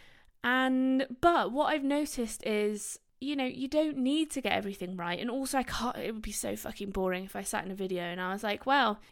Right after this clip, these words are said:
you know, the grass is green, but, um, not in, um, Spain where it's dry and it's not green." <laughs> And, like, it would kind of lose the momentum and the, like, the, the goodness of the video. But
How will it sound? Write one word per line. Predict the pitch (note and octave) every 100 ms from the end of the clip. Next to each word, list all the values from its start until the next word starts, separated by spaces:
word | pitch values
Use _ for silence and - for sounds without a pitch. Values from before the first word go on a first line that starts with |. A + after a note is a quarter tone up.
| -
you | C4+
know, | B3 - - -
the | B3
grass | C4 E4 A#4+ D4+
is | D4
green, | - G#3 G3+ G3+
but, | G3 G3+ G#3 -
um, | - G#3+ G#3+ G#3 - - -
not | A3 C4 C#4
in, | A#3+ A3 G#3+ G#3+
um, | G3+ G3+ G3+ - - - - - D#3+
Spain | C4 - G#3+ G#3 - - -
where | A2+ G#2 G#2+ -
it's | A2 -
dry | - F#3 G3 F#3+ G3 -
and | G#3+
it's | G3 -
not | G#3 F#3+
green." | - - G3+ G#3+ G#3+
<laughs> | - - - -
And, | A#3 A#3
like, | A3+ A3+ A3 -
it | B3+
would | B3 -
kind | - A#3+ B3
of | A#3
lose | G#3+ A3 A3 G#3+
the | G#3
momentum | F#3+ F#3 F3+ F#3 F3+ F3
and | F3+ E3+
the, | E3 E3+
like, | E3+ E3 - - -
the, | F#3 F3+ E3 -
the | -
goodness | F#3 G#3+ G3+ F3 E3+ - - - -
of | F#3+ -
the | F3+
video. | F3 D#3+ D#3 - - -
But | A3+ G#3+ - -